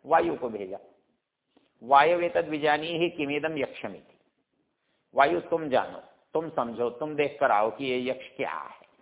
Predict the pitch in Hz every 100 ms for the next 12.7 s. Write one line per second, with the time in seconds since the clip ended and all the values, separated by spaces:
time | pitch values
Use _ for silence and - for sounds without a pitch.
0 | _ _ _ _ _ _ _ _ _ -
1 | 165 165 170 185 175 175 160 160 143 127
2 | 120 - 123 160 175 160 170 170 - -
3 | - - _ _ - 113 131 135 139 135
4 | 139 135 110 - 127 95 - - 123 127
5 | - 127 113 107 127 - 104 117 120 -
6 | 110 127 107 107 123 - 123 123 123 120
7 | 95 - _ _ _ - 113 - - 120
8 | 117 117 - 110 110 110 - _ _ _
9 | _ _ _ _ _ _ _ _ _ 95
10 | 120 123 - 147 139 135 - 139 135 135
11 | - - _ _ _ _ _ - 143 147
12 | 123 156 147 143 151 147 135